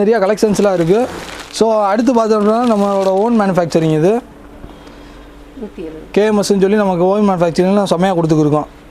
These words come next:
Speaker 1: நம்ம கே எம் டெக்ஸ்டைல்ல. So, இது பாத்தீங்கன்னா இது உங்களுக்கு அதே மாதிரி தான். இது பாத்தீங்கன்னா உங்களுக்கு பியூர் காட்டன்ல வந்துரும். So, நம்ம கடையில பாத்தீங்கன்னா இது வந்து எக்ஸ்எல், டபுள் எக்ஸ்எல் ரெண்டுமே இருக்கு. So, இது அதே மாதிரி தான் ஜிப்பு, டைட்டானிக்கு, பைப்பிங் மாடல்ல இந்த மாதிரி கொடுத்துருக்கோம். So, இது பாத்தீங்கன்னா உங்களுக்கு சில இதெல்லாம் பாக்கெட் வந்துரும் இதுல.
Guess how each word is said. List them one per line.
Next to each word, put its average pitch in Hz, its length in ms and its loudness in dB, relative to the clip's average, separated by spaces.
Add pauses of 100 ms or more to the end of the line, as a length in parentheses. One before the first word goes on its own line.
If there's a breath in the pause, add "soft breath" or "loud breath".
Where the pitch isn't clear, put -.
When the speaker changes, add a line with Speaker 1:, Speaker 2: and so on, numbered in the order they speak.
(380)
Speaker 1:
நம்ம 175 240 0
கே 196 100 4
எம் 190 160 -2
டெக்ஸ்டைல்ல. 170 480 0 (920 loud breath)
So, 208 140 4
இது 214 120 0
பாத்தீங்கன்னா 233 380 2
இது 214 160 2
உங்களுக்கு 202 280 2 (220)
அதே 202 200 2
மாதிரி 202 180 2
தான். 190 120 0
இது 196 140 2
பாத்தீங்கன்னா 226 340 2
உங்களுக்கு 196 280 0
பியூர் 262 260 2
காட்டன்ல 196 380 0
வந்துரும். 143 280 0 (580 loud breath)
So, 202 120 0
நம்ம 220 180 2
கடையில 269 240 2
பாத்தீங்கன்னா 233 380 2
இது 220 80 2 (100)
வந்து 226 140 2 (160)
எக்ஸ்எல், 240 260 0
டபுள் 202 160 2
எக்ஸ்எல் 190 240 2
ரெண்டுமே 208 300 4
இருக்கு. 151 200 0 (460)
So, 196 140 2
இது 247 140 4
அதே 247 180 2
மாதிரி 233 140 0
தான் 214 120 0
ஜிப்பு, 208 220 0 (100)
டைட்டானிக்கு, 214 460 2 (160)
பைப்பிங் 202 340 2
மாடல்ல 190 340 2
இந்த 185 120 -2
மாதிரி 185 140 0
கொடுத்துருக்கோம். 156 480 0 (1400)
So, - 80 -4
இது 196 120 2
பாத்தீங்கன்னா 240 320 2
உங்களுக்கு 208 220 2
சில 202 140 2
இதெல்லாம் 220 200 0
பாக்கெட் 202 280 0
வந்துரும் 170 260 2
இதுல. 160 180 2